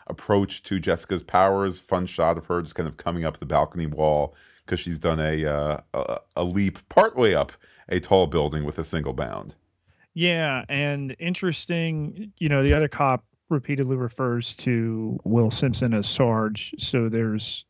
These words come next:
Speaker 2: obviously a difference in rank, but taking the ram and attempting to bust down the door, it's a reinforced security door, so, uh, not getting in there, and to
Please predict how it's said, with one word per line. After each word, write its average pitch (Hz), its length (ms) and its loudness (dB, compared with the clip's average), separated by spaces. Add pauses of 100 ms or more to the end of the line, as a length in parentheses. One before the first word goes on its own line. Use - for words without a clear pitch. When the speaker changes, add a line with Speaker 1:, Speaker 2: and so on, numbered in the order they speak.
(100)
Speaker 2:
obviously 117 680 0
a 113 140 -6
difference 113 480 -2
in 104 160 -4
rank, 117 440 2
but 113 300 -2 (540)
taking 160 680 2
the 147 100 2
ram 131 720 4
and 127 100 -2
attempting 135 480 -2
to 123 140 0
bust - 480 -2 (100)
down 135 360 0
the 117 60 -6
door, 127 540 -2
it's 113 160 -8
a - 20 -10
reinforced 117 960 -2 (180)
security 135 560 0
door, 127 420 2
so, 104 500 -4 (540)
uh, 101 460 0
not 147 380 4
getting 123 280 2
in 127 180 2
there, 120 380 2 (460)
and 120 640 0 (320)
to 120 680 -2